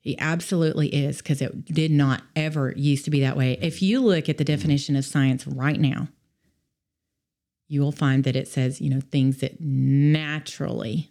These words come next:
occur. And so basically they can't even acknowledge intelligent design because it's supernatural.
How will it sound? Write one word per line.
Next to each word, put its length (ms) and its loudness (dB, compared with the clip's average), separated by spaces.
occur. 560 0
And 180 4
so 140 0
basically 460 0
they 200 0
can't 440 0
even 380 4
acknowledge 680 0
intelligent 540 -2
design 420 -2
because 300 -2
it's 220 -2
supernatural. 920 -2